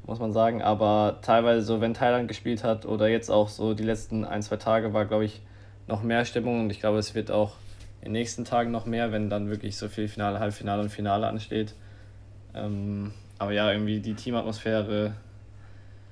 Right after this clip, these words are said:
war sehr gut. Also Teamspiele machen immer, immer Spaß, muss man echt sagen. Die Orga hier ist top, also da kann man sich nicht beschweren. Die Halle ist halt so riesig, dass da extrem viel Wind herrscht. Ähm, und ich glaube, das waren auch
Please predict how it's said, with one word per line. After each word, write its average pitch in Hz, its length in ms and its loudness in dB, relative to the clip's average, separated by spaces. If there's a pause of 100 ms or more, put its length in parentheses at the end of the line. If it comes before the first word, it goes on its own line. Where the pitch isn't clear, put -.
(300)
war 107 180 2
sehr 113 200 2
gut. 151 480 0 (440)
Also 110 260 -2
Teamspiele 123 600 -4
machen 117 220 0
immer, 117 400 0 (100)
immer 117 220 -4
Spaß, 113 540 2 (120)
muss 123 80 -6
man 117 100 0
echt 107 80 -4
sagen. 117 460 2 (100)
Die 107 160 -2
Orga 113 260 2
hier 113 260 2
ist - 500 -4 (140)
top, - 260 -2 (600)
also 104 340 -6
da 110 120 -4
kann 110 140 -2
man 110 100 0
sich 107 100 -4
nicht 113 140 -8
beschweren. 110 440 -2 (480)
Die 110 80 0
Halle 117 120 6
ist 120 100 0
halt 117 140 0
so 120 140 0
riesig, 120 320 -2
dass 117 200 -2
da 113 340 2 (600)
extrem 127 440 -4
viel 117 220 -2
Wind 143 220 -4
herrscht. 143 320 2 (500)
Ähm, 107 480 -4
und 104 120 -4
ich 104 80 -8
glaube, 107 200 0
das 107 160 -2
waren 107 180 2
auch 104 220 -2